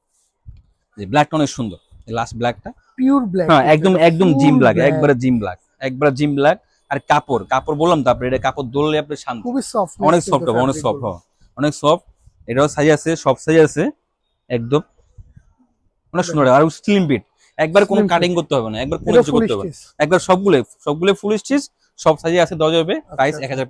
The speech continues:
Speaker 1: পঞ্চাশ রাখবে। প্রাইস।
Speaker 2: আচ্ছা, ঠিক
Speaker 1: ঠিক
Speaker 2: আছে।
Speaker 1: আছে, হ্যাঁ। আর লাস্ট একটা আছে চেক। এই, এটা চেক বলতে এটা প্লেন কাপড়ই, এটা চেকের মধ্যেই হালকা, মানে এটা চেক বোঝা যায় না, অনেক সুন্দর
Speaker 2: মানে
Speaker 1: একটা
Speaker 2: একটু
Speaker 1: প্যান্ট।
Speaker 2: ডিফারেন্ট আর কি
Speaker 1: হ্যাঁ, একটু
Speaker 2: সবকিছু।
Speaker 1: ডিফারেন্স কিছু, এটা কিন্তু,
Speaker 2: ফ্যাব্রিকটা
Speaker 1: এটা কিন্তু
Speaker 2: কাছ
Speaker 1: পাতলা
Speaker 2: থেকে
Speaker 1: কাপড়,
Speaker 2: দেখেন।
Speaker 1: হ্যাঁ, এটা কিন্তু অত চেক না,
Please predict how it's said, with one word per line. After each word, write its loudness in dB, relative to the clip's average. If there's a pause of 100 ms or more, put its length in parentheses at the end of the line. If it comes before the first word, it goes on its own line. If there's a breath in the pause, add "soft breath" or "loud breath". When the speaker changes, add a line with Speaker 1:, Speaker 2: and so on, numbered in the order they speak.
Speaker 1:
পঞ্চাশ -6
রাখবে। -12 (260)
প্রাইস। -20
Speaker 2:
আচ্ছা, -20
ঠিক -20
Speaker 1:
ঠিক -6
Speaker 2:
আছে। -6
Speaker 1:
আছে, -14
হ্যাঁ। -10 (240)
আর -4
লাস্ট 2
একটা -4
আছে -6 (120)
চেক। 2 (600)
এই, 6
এটা 4
চেক 6
বলতে 2
এটা 2
প্লেন 4
কাপড়ই, 2 (380)
এটা -2
চেকের 0
মধ্যেই 2
হালকা, 2 (140)
মানে -4
এটা -4
চেক 2
বোঝা 4
যায় 8
না, 0
অনেক 0
সুন্দর -4
Speaker 2:
মানে 4
Speaker 1:
একটা 2
Speaker 2:
একটু -2
Speaker 1:
প্যান্ট। -4
Speaker 2:
ডিফারেন্ট -2
আর 0
কি -4
Speaker 1:
হ্যাঁ, 6
একটু 0
Speaker 2:
সবকিছু। 2
Speaker 1:
ডিফারেন্স 4
কিছু, -8
এটা -4
কিন্তু, -2
Speaker 2:
ফ্যাব্রিকটা -10
Speaker 1:
এটা 0
কিন্তু 2
Speaker 2:
কাছ 0
Speaker 1:
পাতলা 0
Speaker 2:
থেকে 0
Speaker 1:
কাপড়, -2
Speaker 2:
দেখেন। -10
Speaker 1:
হ্যাঁ, 4
এটা 2
কিন্তু -2
অত -4 (120)
চেক -2
না, 0